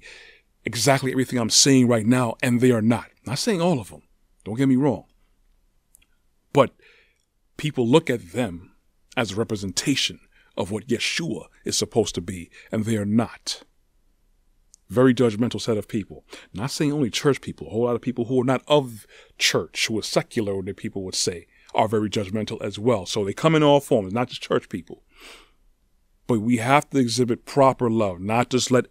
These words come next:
everyone just do what they wanna do. That's chaos.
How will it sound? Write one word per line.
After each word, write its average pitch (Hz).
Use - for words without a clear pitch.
everyone 117
just 101
do 117
what 110
they 107
wanna 104
do. 92
That's 107
chaos. -